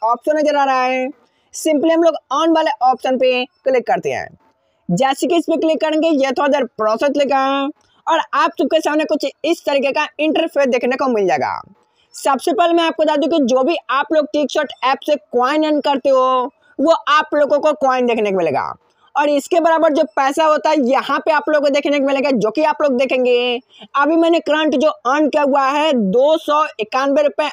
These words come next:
अड़तीस पैसा मैंने earn किया हुआ है, जो कि आप लोग लाइव प्रूफ देख पाओगे। पर अभी मैं आप लोग को यहाँ पे payment proof बताऊंगा, उसके लिए मैं क्या करता हूँ विड्रॉल वाले option पे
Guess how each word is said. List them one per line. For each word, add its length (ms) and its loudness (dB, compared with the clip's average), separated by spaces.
अड़तीस 400 -2
पैसा 260 -2
मैंने 220 0
earn 380 -2
किया 140 -2
हुआ 140 0
है, 60 0
जो 140 0
कि 140 -4
आप 180 -4
लोग 160 0
लाइव 140 0
प्रूफ 180 -2
देख 280 0
पाओगे। 340 -2
पर 100 2
अभी 180 2
मैं 140 2
आप 200 -4
लोग 160 2
को 80 2
यहाँ 200 0
पे 160 0
payment 380 0
proof 240 0
बताऊंगा, 420 0
उसके 220 -2
लिए 120 2
मैं 200 2
क्या 200 -2
करता 280 0
हूँ 260 0
विड्रॉल 420 2
वाले 200 2
option 380 0
पे 320 2